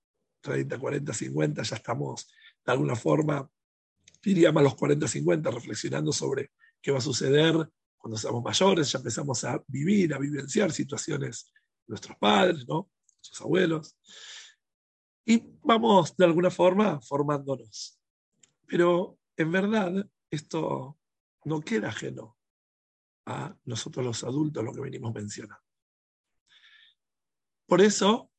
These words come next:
es que traje como ejemplo esto de los adolescentes, que ahí es donde lo notamos más abiertamente, pero tenemos que comprenderlo también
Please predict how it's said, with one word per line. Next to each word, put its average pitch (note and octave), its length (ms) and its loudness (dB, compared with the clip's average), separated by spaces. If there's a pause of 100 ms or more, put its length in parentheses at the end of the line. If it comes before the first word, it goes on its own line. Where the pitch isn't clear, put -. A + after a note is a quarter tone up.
(400)
es - 140 -6
que D#3+ 320 2 (280)
traje G3 500 2 (380)
como C3+ 200 -4
ejemplo C#3+ 800 -4 (560)
esto C#3+ 300 2
de C3 60 2
los A#2 160 -4
adolescentes, B2 920 -4
que - 120 0
ahí C#3+ 280 4
es C#3 80 4
donde C#3 240 -2
lo C3+ 100 -2
notamos C#3 480 -6
más D#3 240 -2
abiertamente, B2+ 880 -6 (640)
pero D3 200 2
tenemos G#3 380 4
que F3+ 420 0 (240)
comprenderlo D3+ 720 4
también F3+ 580 -2